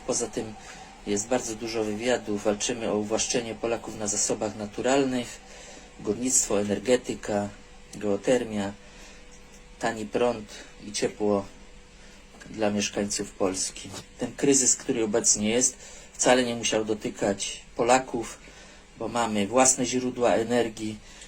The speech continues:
ale jest taka polityka prowadzona przez rząd, taka najgorsza polityka dla Polski, dla Polaków,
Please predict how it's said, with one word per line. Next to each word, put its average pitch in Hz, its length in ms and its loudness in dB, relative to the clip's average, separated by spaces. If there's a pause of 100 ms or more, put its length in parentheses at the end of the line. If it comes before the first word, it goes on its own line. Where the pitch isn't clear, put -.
(120)
ale 113 240 4
jest 113 220 4
taka 127 220 2
polityka 110 500 -4
prowadzona 104 560 -2
przez 98 260 -2
rząd, 120 400 2 (540)
taka 101 260 0
najgorsza 123 680 6
polityka 120 560 -2
dla 104 160 -2
Polski, 143 400 4
dla 113 160 2
Polaków, 113 680 2